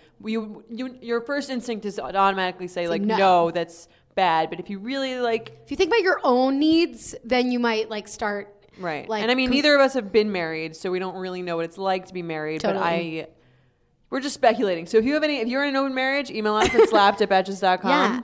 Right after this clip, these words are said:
Speaker 2: and let us know if you hate it or love it, or just, like, feel like it's a good idea, or I don't know.
Speaker 1: Or you have any interesting thoughts on it. We'll decide if they're interesting.
Speaker 2: <laughs> Yeah, we'll decide. Um, okay.
Speaker 1: Yeah.
Speaker 2: You, so, Jordana,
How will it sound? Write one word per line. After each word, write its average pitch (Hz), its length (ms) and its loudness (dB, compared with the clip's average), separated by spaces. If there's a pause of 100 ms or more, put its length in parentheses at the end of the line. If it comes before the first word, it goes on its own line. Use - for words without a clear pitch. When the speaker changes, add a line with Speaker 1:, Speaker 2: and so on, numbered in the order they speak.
Speaker 2:
and 226 120 -2
let 233 140 2
us 247 100 -2
know 254 80 4
if 214 100 0
you 220 100 0
hate 208 180 4
it 220 80 -2
or 214 100 2
love 208 220 2
it, 208 120 0
or 190 140 -4
just, 196 220 -12
like, 202 100 -12
feel 208 220 -6
like 202 280 -6 (600)
it's 214 160 -16
a 220 40 -8
good 208 120 -2
idea, 220 340 0
or 196 160 -12
I 196 80 -14
don't 233 200 -14
know. - 60 -12
Speaker 1:
Or 202 40 0
you 208 120 2
have 214 140 4
any 202 200 -4
interesting 196 420 -8
thoughts 202 240 -4
on 165 120 -6
it. 151 120 -8
We'll 185 120 -2
decide 175 280 -4
if 165 60 -12
they're 156 100 -8
interesting. 156 340 -14
Speaker 2:
<laughs> - 20 -6
Yeah, 285 280 4
we'll 240 240 -2
decide. 240 580 -6 (480)
Um, 226 560 0 (300)
okay. 226 540 -2 (380)
Speaker 1:
Yeah. 208 280 -2
Speaker 2:
You, 233 200 -4 (420)
so, 240 420 2 (160)
Jordana, 233 400 -2